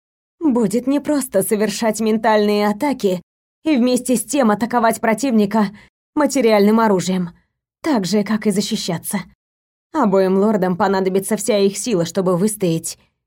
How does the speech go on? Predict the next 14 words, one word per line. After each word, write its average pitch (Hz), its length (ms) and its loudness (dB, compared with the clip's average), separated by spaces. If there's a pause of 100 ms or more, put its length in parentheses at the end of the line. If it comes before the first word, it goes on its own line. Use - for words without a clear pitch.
(240)
и 247 140 0
не 190 160 0
погибнуть. 185 720 -4 (800)
Или 269 280 0
не 190 220 0
сойти 180 440 -6
с 214 160 -8
ума». 165 300 -6 (600)
Марлен 226 480 2
запнулась, 202 640 0 (440)
а 247 120 -4
потом 240 540 0
быстро 214 420 0
завершила. 180 640 -4